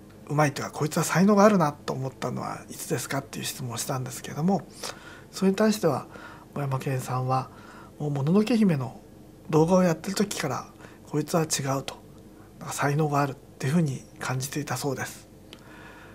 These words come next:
えー、公式にはですね、原画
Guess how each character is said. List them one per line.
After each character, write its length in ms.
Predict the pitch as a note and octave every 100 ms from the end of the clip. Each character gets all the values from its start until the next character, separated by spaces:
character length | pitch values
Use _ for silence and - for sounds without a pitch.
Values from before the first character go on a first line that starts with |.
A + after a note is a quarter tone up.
| - -
え 960 | - C3 - - - - - - -
ー、 40 | -
公 180 | - A3
式 220 | - B3+
に 100 | B3+
は 80 | A3
で 100 | B2
す 120 | -
ね、 260 | B2 A2 - - - - -
原 160 | - E3+
画 340 | F#3+ F#3 -